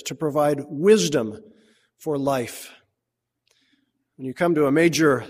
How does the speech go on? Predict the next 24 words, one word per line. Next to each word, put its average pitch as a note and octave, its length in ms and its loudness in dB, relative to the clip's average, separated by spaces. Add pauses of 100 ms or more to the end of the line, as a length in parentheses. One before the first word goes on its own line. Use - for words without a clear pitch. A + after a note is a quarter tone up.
life E3 340 0
decision, C#3 680 0 (440)
ask D#3+ 360 -2
God E3+ 260 6
for F#3+ 140 -4
his F#3 240 -2
help. G#3 260 0
If D#3+ 100 -4
necessary, F3 600 -2
keep A3+ 340 -8 (120)
asking E3+ 640 0 (480)
over E3+ 500 2
and C#3 280 -2
over F#3 480 2
again, C#3+ 440 0
night G#3+ 260 2
after D#3 360 -2
night, D#3+ 280 -6
for C#3+ 200 -8
wisdom D#3 480 0
about C3 300 -2
the C3 80 -8
same F3+ 340 0
decision. C3+ 680 -2